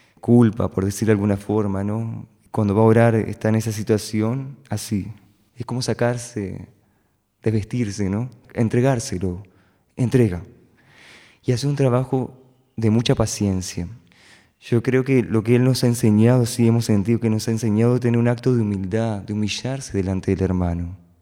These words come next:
y reconocer de que si eso sucedió, hubo un error, una dificultad, es porque hay algo del universo que nos quiere mostrar.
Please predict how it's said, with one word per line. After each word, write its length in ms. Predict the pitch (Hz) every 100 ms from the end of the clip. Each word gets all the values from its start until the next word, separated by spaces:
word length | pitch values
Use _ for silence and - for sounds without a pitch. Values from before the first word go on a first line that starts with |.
| _ _
y 100 | 107
reconocer 800 | 107 110 101 98 117 123 117 - - _ -
de 120 | 107
que 120 | -
si 220 | - 113
eso 160 | 117 127
sucedió, 540 | 123 - 110 104 104
hubo 280 | 98 98 107
un 100 | 110
error, 360 | 101 98 98 98
una 160 | 101
dificultad, 720 | 104 101 - 95 90 104 117 - - - _ -
es 100 | 120
porque 400 | 139 135 113 104
hay 160 | 110 110
algo 260 | 120 127
del 140 | 117 104
universo 520 | 104 101 117 117 131
que 160 | 120 107
nos 240 | 104 104
quiere 220 | - 123
mostrar. 640 | 120 90 - 123 139 104